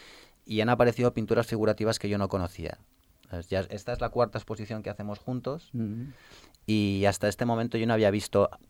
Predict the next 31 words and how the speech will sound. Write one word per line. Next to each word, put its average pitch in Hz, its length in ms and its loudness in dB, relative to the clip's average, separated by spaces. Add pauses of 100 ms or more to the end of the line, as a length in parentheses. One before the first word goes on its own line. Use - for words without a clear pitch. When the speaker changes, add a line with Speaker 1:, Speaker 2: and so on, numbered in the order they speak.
(140)
Speaker 1:
sí - 180 -4
que 135 80 2
se 131 140 0
podía 120 160 2
identificar 110 560 0
en 95 100 -2
algunas 92 420 -2
obras, 90 360 0
¿no? 117 80 -8
Un 117 80 -8
componente 98 340 -4
figurativo, 92 300 -4
pero 101 160 2
aquí 107 120 -4
es 107 120 -4
clarísimo. 92 580 -6 (1160)
Y, 98 340 -6
y 98 60 -4
son 107 200 -4
estas 110 480 -4 (680)
calaveras 120 680 2
y, 107 240 -4
y 95 160 -2
espíritus, 90 560 -4 (140)
¿no? 131 160 -12
Speaker 2:
Ah, 165 100 -2
sí, 101 320 -8 (360)
la 113 120 -6
muerte. 117 520 -6
Speaker 1:
La 90 120 -4
muerte. 95 580 -4